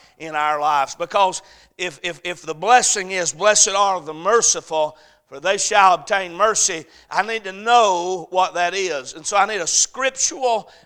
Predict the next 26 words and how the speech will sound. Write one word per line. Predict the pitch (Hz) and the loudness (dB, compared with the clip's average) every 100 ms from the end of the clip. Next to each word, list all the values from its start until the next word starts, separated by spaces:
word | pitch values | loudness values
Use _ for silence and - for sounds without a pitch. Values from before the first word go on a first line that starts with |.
| _ 147 | _ 0
definition | 240 233 226 202 220 214 - 170 156 175 _ _ _ | 2 2 -4 -6 -4 -2 -2 -4 -8 -12 _ _ _
of | 180 170 | 0 0
mercy. | 180 196 185 190 | 2 0 2 -2
What | 175 262 226 | 2 2 4
does | 208 208 | 2 2
mercy | 220 277 247 - 202 | 6 8 8 2 -2
look | 180 185 165 | -6 -8 -2
like | 175 175 185 214 - _ _ _ | 2 4 4 -2 -6 _ _ _
in | 202 202 | -8 -6
the | 196 | -4
Word | 196 202 | -2 -2
of | 196 170 | -2 -4
God? | 208 180 123 107 _ _ _ - | 0 2 0 -10 _ _ _ 2
Uh, | 175 170 160 - 180 | 6 6 4 -2 0
and, | 185 196 196 | 2 2 -2
and, | 196 196 | -2 -4
and, | 202 196 196 | -4 -4 -4
and, | 190 190 185 | -4 -6 -10
and | 185 | -8
so | - 214 | -6 -4
that's | 208 208 | -4 -2
what | 202 | -4
I | 185 | -4
wanna | 185 170 | -6 -10
do | 175 175 160 | -10 -10 -10
tonight | 170 156 147 135 | -10 -6 -6 -8